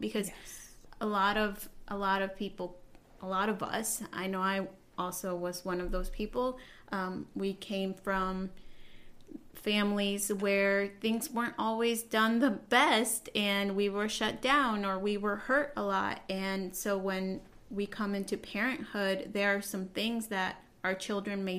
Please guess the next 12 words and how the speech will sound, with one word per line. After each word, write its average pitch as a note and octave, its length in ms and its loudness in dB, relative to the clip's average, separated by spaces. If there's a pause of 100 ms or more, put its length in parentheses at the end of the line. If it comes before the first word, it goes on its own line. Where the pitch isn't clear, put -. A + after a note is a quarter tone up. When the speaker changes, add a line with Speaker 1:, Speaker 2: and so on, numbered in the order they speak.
(160)
Speaker 1:
do A3 280 0
that E3 240 -2
trigger A3 580 0 (140)
things F3 440 -2
Speaker 2:
Yeah. - 60 -14 (400)
Speaker 1:
within F#3 420 -2
us G#3 560 2
that G3+ 200 -4
Speaker 2:
Yeah. G#3+ 80 0
Speaker 1:
haven't A#3 320 2
been G3 160 2
healed, - 520 -4